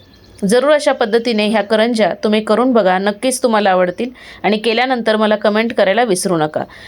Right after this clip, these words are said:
तर अशाच खमंग, खुसखुशीत आणि मस्त मस्त रेसिपीसाठी पूर्वाज रेसिपी मराठीला पटकन सबस्क्राईब करा, लाईक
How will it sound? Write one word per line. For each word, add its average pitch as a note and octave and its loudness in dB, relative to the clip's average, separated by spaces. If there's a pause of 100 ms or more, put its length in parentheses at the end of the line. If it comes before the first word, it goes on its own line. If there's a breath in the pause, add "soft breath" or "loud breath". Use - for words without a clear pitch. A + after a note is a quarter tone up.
(140 loud breath)
तर - 4
अशाच D4+ 0
खमंग, B3+ 0 (140)
खुसखुशीत A#3+ 0
आणि G#3+ 0
मस्त G#3 -2
मस्त A3+ 0
रेसिपीसाठी G#3 -2
पूर्वाज G#3 2
रेसिपी A3 -2
मराठीला G3 0
पटकन A#3 -2
सबस्क्राईब A3+ -2 (120)
करा, F#3+ 0
लाईक G3+ 0